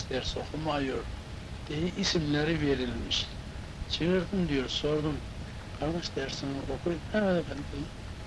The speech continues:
"Efendimiz burada isminizi yazıyor, ders okumuyor musunuz siz?" "Estağfurullah efendim, üç aydır okuyamıyordum, bir avaralık geldi."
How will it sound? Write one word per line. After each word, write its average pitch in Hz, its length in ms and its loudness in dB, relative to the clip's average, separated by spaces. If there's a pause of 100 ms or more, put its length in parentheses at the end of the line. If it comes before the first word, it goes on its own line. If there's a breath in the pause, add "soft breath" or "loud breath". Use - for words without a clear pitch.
(540)
"Efendimiz 143 360 -4 (100)
burada 143 220 2
isminizi 139 560 -2
yazıyor, 135 440 -2 (100)
ders 123 280 -2
okumuyor 175 400 2 (100)
musunuz - 420 -2
siz?" - 340 0 (880)
"Estağfurullah 123 600 0
efendim, 127 360 -4 (180)
üç 180 180 0
aydır 131 320 2
okuyamıyordum, 131 1080 0
bir 135 80 2
avaralık 139 640 2
geldi." 135 340 0